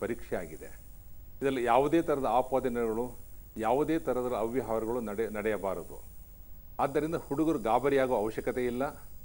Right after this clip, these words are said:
ಹುಡುಗರ ಹಿತಚಿಂತನೆಯಿಂದನೇ ಕೇಂದ್ರ ಸರ್ಕಾರವು ಈ ಪರೀಕ್ಷೆಯನ್ನು ಮುಂದೂಡಿದೆ. ಅಂದರೆ ಎಲ್ಲ ಅಗತ್ಯವಾದ ಕ್ರಮಗಳನ್ನು ಕೈಗೊಂಡು, ಎಲ್ಲ ಥರದ ಸಿದ್ಧತೆಗಳನ್ನು ಮಾಡಿಕೊಂಡು, ಬೇಗ ತಕ್ಷಣ, ಶೀ-, ಶೀಘ್ರದಲ್ಲೇ ಬೇರೆ ದಿನಾಂಕಗಳನ್ನು, ಆ, ಆ, ಹೇಳುತ್ತಾರೆ ಎಂದು ನನಗೆ ಖಚಿತ ಒಂದು ನಂಬಿಕೆ ಇದೆ.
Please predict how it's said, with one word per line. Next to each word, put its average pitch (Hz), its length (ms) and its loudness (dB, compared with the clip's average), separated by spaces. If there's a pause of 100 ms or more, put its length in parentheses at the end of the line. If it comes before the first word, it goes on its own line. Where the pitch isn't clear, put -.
(480)
ಹುಡುಗರ 156 300 4
ಹಿತಚಿಂತನೆಯಿಂದನೇ 147 1300 -2 (300)
ಕೇಂದ್ರ 151 280 2
ಸರ್ಕಾರವು 139 540 -2
ಈ 127 60 0
ಪರೀಕ್ಷೆಯನ್ನು 120 500 -2
ಮುಂದೂಡಿದೆ. 120 540 0 (460)
ಅಂದರೆ 120 160 -4
ಎಲ್ಲ 123 220 2
ಅಗತ್ಯವಾದ 127 500 0
ಕ್ರಮಗಳನ್ನು 117 380 -2
ಕೈಗೊಂಡು, 117 500 -2 (340)
ಎಲ್ಲ 131 300 4
ಥರದ 123 460 -2
ಸಿದ್ಧತೆಗಳನ್ನು 120 480 -2
ಮಾಡಿಕೊಂಡು, 113 680 -4 (360)
ಬೇಗ 131 280 2
ತಕ್ಷಣ, 117 500 -6 (180)
ಶೀ-, 147 200 -4
ಶೀಘ್ರದಲ್ಲೇ 131 760 0 (280)
ಬೇರೆ 139 440 4
ದಿನಾಂಕಗಳನ್ನು, 143 720 -2
ಆ, - 260 -8
ಆ, 104 540 -2
ಹೇಳುತ್ತಾರೆ 123 580 0
ಎಂದು 139 160 -4
ನನಗೆ 117 300 -4
ಖಚಿತ 120 300 -6
ಒಂದು 107 200 -4
ನಂಬಿಕೆ 110 400 -6
ಇದೆ. 113 240 -6